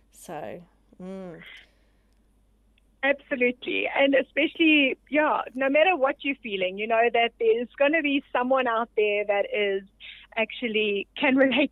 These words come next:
Speaker 2: to you. Um,
Speaker 1: Yeah.
Speaker 2: and, and that is definitely something that, um, as some co-, school owners can be, can be doing at this time. You know, now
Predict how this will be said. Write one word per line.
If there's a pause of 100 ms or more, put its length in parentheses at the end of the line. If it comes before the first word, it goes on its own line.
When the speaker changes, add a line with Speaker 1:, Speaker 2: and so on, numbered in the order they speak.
(120)
Speaker 2:
to
you. (420)
Um,
Speaker 1:
Yeah.
Speaker 2:
and, (160)
and
that
is
definitely
something
that, (460)
um, (1120)
as
some
co-, (120)
school
owners (180)
can
be, (420)
can
be
doing
at (160)
this (220)
time.
You
know, (200)
now